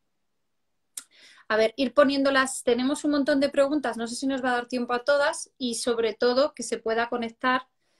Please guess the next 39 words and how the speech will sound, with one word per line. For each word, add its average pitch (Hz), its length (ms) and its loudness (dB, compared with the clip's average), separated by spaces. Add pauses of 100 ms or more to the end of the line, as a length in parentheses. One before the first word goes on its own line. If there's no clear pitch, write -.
(500)
que 247 80 -6
se 233 120 -2
pueda 240 220 4
conectar 240 420 -2
bien. 220 180 -2
Ahora 254 200 0
se 285 140 -4
la 247 140 2
veía 262 340 0
perfectamente 285 920 -2
y 233 140 -6
yo 254 120 0
creo 269 180 0
que 277 80 -4
lo 240 120 -2
que 240 80 -4
hacía 262 200 -6
falta 262 320 -4
ahora 254 240 -2
que 247 100 -4
entrara 240 380 -4
con 226 160 -12
el 214 100 -6
audio. 208 320 -2
Entonces 226 320 -14
vamos 240 280 -8
a 233 80 -6
ver 240 100 -10
si - 220 -12
vuelve 220 240 -8
a 233 40 -8
entrar 233 460 -4 (560)
Machi 240 340 -6
con 226 160 -6
el 220 120 -4
audio 269 520 -2 (280)
y 233 140 -6
podemos 226 460 -6
hablar. 220 380 -4